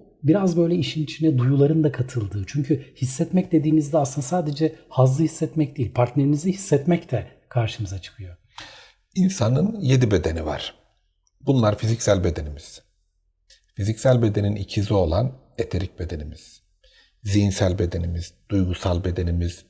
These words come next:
Speaker 2: ruhsal bedenimiz, ilişkisel bedenimiz ve sosyal bedenimiz olmak üzere.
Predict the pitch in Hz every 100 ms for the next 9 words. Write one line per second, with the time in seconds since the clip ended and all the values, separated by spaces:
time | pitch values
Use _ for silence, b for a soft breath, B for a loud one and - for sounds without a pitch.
0 | _ 98 90 - 92 90 92 92 90 92
1 | 101 _ 104 95 - - 123 110 104 101
2 | 101 143 190 156 160 - 104 - 107 98
3 | 92 95 98 92 82 85 - -